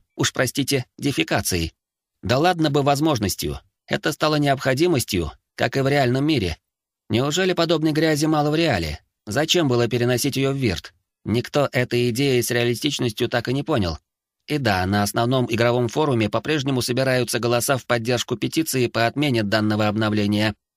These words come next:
и возвращения к тому виду, как было до этого. Разумеется, всерьез никто не принял лепет Золотых Орлов, что это обновление каким-то образом провел клан Похать. Кстати, уж больно часто они стали мелькать во всяческих скандалах и интригах.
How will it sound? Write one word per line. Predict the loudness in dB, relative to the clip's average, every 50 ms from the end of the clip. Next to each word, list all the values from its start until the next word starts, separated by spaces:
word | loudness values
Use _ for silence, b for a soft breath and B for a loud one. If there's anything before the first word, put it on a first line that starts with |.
| _ _ _
и | -2 0
возвращения | 0 0 0 0 0 0 2 2 2 2 2 0 0
к | -2 0
тому | 0 0 2 2 2 2
виду, | 2 0 0 0 0
как | 0 -2 -2 0
было | 0 -2 0 0
до | 0 0
этого. | 0 0 -2 -2 -4 -4 -6 -6 -10 _ _ _ _ _ _ _ _ _ _ _ _ _
Разумеется, | 0 0 2 2 2 2 2 2 2 0 0 -2
всерьез | 0 0 0 2 2 2 2 0 -2
никто | -4 -4 -2 -2 0
не | 0 0
принял | 0 0 0 0 0 0 0
лепет | 0 0 0 -2 -2 -2
Золотых | 0 0 0 0 0 -2 0 0
Орлов, | 0 0 0 0 -2 -2 -6 -14 _ _
что | -14 -12 -8 -4 -2
это | -2 -2 0 0 0
обновление | 2 2 0 0 2 2 0 2 2 2 0 0
каким-то | 0 -2 0 -2 -2 0 0 0
образом | 0 2 0 0 0 0 -2 0
провел | 0 0 0 2 0 0
клан | 0 2 2 2 2 0 -2
Похать. | -2 -4 -4 -2 -2 -2 -2 -2 -4 -8 -10 _ _ _ _ _ _ _ _ _ _
Кстати, | -8 -4 0 0 2 2 2 0
уж | 0 0 0 0
больно | 0 0 0 0 0 -2
часто | 0 2 2 2 2 0 0
они | 0 0 0
стали | 0 0 0 2 2 2
мелькать | 2 0 0 0 0 0 0
во | 0 -2
всяческих | 0 -2 -2 -2 -2 -2 -2 -2 -2
скандалах | 0 0 0 0 0 0 0 0 0 -2 -2 -6
и | -8 -6 -4 -4
интригах. | -4 -2 -2 -2 -2 0 -2 -4 -6 -8